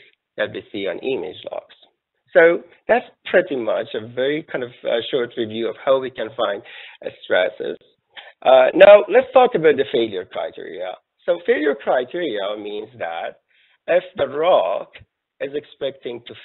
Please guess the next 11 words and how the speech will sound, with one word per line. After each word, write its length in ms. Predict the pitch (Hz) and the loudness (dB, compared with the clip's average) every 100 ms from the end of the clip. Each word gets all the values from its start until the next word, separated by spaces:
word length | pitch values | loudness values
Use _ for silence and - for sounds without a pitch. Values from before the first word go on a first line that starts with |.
| - | -8
fail 420 | 185 101 98 131 277 - | -6 -6 -10 -14 -14 -8
or 140 | 120 | -8
not 320 | 131 151 170 170 - | -6 -6 -6 -6 -16
fail, 300 | 87 87 120 - _ _ _ _ _ | -14 -12 -14 -18 _ _ _ _ _
uh, 560 | - 117 120 120 120 135 | -6 -2 0 0 -2 -2
under, 460 | 135 131 127 127 - - | -2 -2 -2 -6 -12 -12
uh, 280 | 113 113 113 - | -4 -2 -4 -8
specific, 560 | - 208 190 - 156 147 _ - | -10 -8 -8 -6 -6 -6 _ -12
uh, 1000 | 120 117 117 117 123 110 - 120 117 113 _ _ _ _ _ _ _ _ _ _ _ _ 127 | -8 -6 -6 -6 -8 -10 -10 -12 -14 -16 _ _ _ _ _ _ _ _ _ _ _ _ -2
arrangements 580 | 135 139 139 139 123 | -2 -2 -8 -12 -14
of 100 | 123 | -16